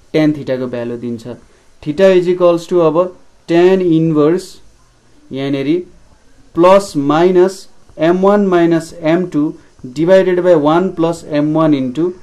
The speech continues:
M two भयो र यसरी हामीले equation भेट्न सक्छौँ, Sorry, equation अरे, angle भेट्न सक्छौँ। अब angle भनेको plus minus किन लेखियो भन्दा obtuse पनि हुन्छ,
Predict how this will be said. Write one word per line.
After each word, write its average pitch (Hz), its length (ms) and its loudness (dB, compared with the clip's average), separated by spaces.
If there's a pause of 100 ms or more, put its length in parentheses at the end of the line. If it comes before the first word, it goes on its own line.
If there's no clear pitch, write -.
(160)
M 143 220 -2
two 147 140 -4
भयो 135 300 -2 (280)
र 185 200 0
यसरी 185 320 0
हामीले 135 440 -2 (540)
equation 165 500 -2
भेट्न 123 280 -4
सक्छौँ, 120 560 -12 (260)
Sorry, 143 240 -4
equation 147 400 -4
अरे, 175 280 -6
angle 147 280 2
भेट्न 120 280 -8
सक्छौँ। 117 420 -16 (340)
अब 151 120 2
angle 185 400 4
भनेको 151 540 0 (120)
plus 175 240 0
minus 170 300 0
किन 175 260 0
लेखियो 156 320 -2
भन्दा 131 300 -2 (420)
obtuse 208 400 -2
पनि 196 200 2
हुन्छ, 139 320 0